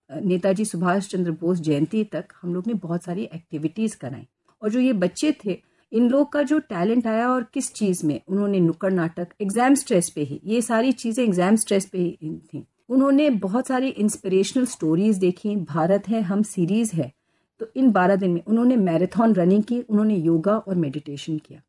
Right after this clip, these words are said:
तो जब ये एक तो हमारे सारे बच्चे participate कर रहे थे, उसके बाद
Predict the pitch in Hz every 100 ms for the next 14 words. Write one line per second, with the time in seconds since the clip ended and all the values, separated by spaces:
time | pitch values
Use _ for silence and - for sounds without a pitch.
0 | _ _ 302 214 269 254 - _ _ _
1 | 208 190 269 302 - 247 269 - 277 240
2 | 196 202 214 202 247 - 185 208 208 180
3 | - 220 175 151 170 185 180 185 - 139
4 | 143 120 - 143 170 _ _ - 254 -
5 | 320 240 180 185 240